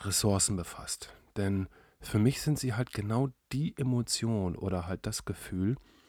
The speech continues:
das mich halt aus meiner Komfortzone bringen kann. Mit ihnen habe ich halt die Energie, das zu überwinden. Ja, mir ist es halt nur wichtig, dass du weißt, dass es Hindernisse auf dem Weg geben wird.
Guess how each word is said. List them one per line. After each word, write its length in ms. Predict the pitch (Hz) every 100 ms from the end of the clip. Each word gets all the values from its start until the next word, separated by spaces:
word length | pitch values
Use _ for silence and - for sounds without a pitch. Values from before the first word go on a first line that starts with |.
| - - _ _ -
das 160 | 101
mich 180 | 117 -
halt 220 | 107 -
aus 160 | 101 98
meiner 240 | 92 95
Komfortzone 720 | - 92 - 95 - 101 95
bringen 340 | - 92 92 90
kann. 400 | - 95 90 76 - _ _ _ _ -
Mit 140 | 92
ihnen 340 | 101 123 131 -
habe 200 | - -
ich 120 | - 110
halt 140 | 104
die 100 | -
Energie, 440 | 95 90 - 101
das 180 | 107 -
zu 140 | - -
überwinden. 600 | 101 95 101 - 73 - _ _ _ - _ _ _ _ -
Ja, 140 | 87 104
mir 140 | 110
ist 120 | 117
es 140 | 127 117
halt 100 | 98
nur 140 | 104
wichtig, 400 | 107 - 151 - - - - - - -
dass 220 | 110 -
du 200 | 147 135
weißt, 560 | 139 175 - - - - _ _ _ -
dass 180 | 104 95
es 140 | 95
Hindernisse 540 | - 104 90 87 - 78
auf 120 | -
dem 180 | 82 82
Weg 160 | 78
geben 320 | 82 73 71
wird. 320 | - - -